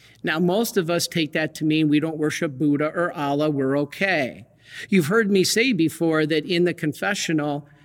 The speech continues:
I have very rarely had anyone confess to me the first breaking of the first commandment. Understandably, I think that's because, again,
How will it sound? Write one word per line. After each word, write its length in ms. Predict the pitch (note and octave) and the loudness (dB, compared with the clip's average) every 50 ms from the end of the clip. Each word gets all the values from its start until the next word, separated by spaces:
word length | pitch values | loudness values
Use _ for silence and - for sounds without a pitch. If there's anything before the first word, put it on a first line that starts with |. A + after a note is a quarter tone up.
| _ _ _ _ _ _ | _ _ _ _ _ _
I 320 | - C3+ D#3 E3 F3+ G3 G3 | -4 -2 0 0 0 0 0
have 540 | F3+ E3+ E3 E3 E3 D#3+ C#3+ A#2+ B2 D#3 - _ - | -2 -2 0 0 -2 -2 -4 -6 -10 -16 -18 _ -14
very 680 | D#3+ C3 C3 B2+ C3 C3+ F3+ G#3+ C#4 D#4 D4 B3+ G#3+ F3+ | -12 -10 -10 -6 -2 2 2 4 4 4 4 4 4 4
rarely 680 | D#3 D#3 D#3 D3 C#3+ C#3+ C#3 C#3 C#3 C#3 C3+ C#3 C3+ - _ _ _ _ _ _ _ _ _ _ _ - | 2 2 2 0 0 0 0 0 0 0 -2 -2 -4 -8 _ _ _ _ _ _ _ _ _ _ _ -12
had 300 | - - F#3+ F3 E3 E3+ - | -6 -4 -2 -2 -2 0 0
anyone 400 | F3+ F3 F3 F#3+ G3 F#3+ G3 G3 | 2 2 2 2 2 2 0 -2
confess 480 | - - F3 - - F3 D#3+ D#3 - - | -2 -2 -4 -4 -4 -4 -4 -4 -4 -2
to 100 | - E3+ | -2 0
me 140 | D3+ D3+ D3+ | 0 0 0
the 100 | C#3+ D3 | -2 -6
first 420 | - - D3+ C#3+ D3 C#3 - _ | -6 -2 -2 -2 -2 -2 -4 _
breaking 340 | - D#3+ D3+ B2+ D3+ D3+ C#3 | -2 -2 0 0 -2 -2 -2
of 120 | C#3+ C3 | -2 -4
the 80 | D3 C#3+ | -6 -8
first 340 | - - C#3+ C#3 C#3 - - | -8 -8 -8 -6 -6 -6 -4
commandment. 720 | D#3 D#3+ E3 E3+ F3 E3+ D#3+ C#3+ G#2+ - - _ - - _ _ _ _ _ _ _ _ _ _ _ _ _ _ _ _ _ _ - | -2 -2 0 0 0 0 0 0 -2 -4 -12 _ -20 -20 _ _ _ _ _ _ _ _ _ _ _ _ _ _ _ _ _ _ -4
Understandably, 1000 | D#3+ F#3+ G#3+ A3+ A3+ - - - G3+ F#3+ F3+ F#3 F#3+ F3 F#3 A3+ C4 D4+ E4 D4 - | -2 0 0 0 0 0 0 0 2 2 4 2 2 0 0 -2 -2 -2 -4 -6 -6
I 280 | E3 D#3+ D#3+ D#3+ D#3+ | -4 -2 0 0 -2
think 500 | D#3+ - - - F#3 F3+ F3 E3+ D#3+ D3+ | -2 -4 -4 -2 0 2 2 0 0 0
that's 220 | D#3+ E3 D3 - - | 0 -2 -2 -2 -2
because, 360 | - E3 - - E3+ D3 B2+ | -2 -2 -2 -2 -2 -2 -2
again, 520 | D3+ C3+ C#3+ F3+ F#3+ F3 D#3+ D#3+ E3+ E3 | -4 -2 -2 0 0 0 0 0 -2 -4